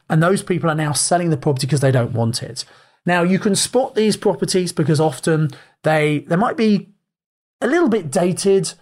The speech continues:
They need kitchen and bathroom refurbing, and that's great 'cause that's a way you can add value to the property.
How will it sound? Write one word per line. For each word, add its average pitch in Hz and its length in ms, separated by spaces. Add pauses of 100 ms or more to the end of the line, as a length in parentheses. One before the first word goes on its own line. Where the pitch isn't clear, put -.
(140)
They 165 120
need 170 320 (180)
kitchen 208 500
and 170 100
bathroom 170 600
refurbing, 165 720 (160)
and 202 120
that's 285 180
great 190 360
'cause 170 120
that's 165 160
a - 20
way 165 180
you 170 120
can 170 200
add 170 280
value 151 360
to 143 140
the 131 100
property. - 540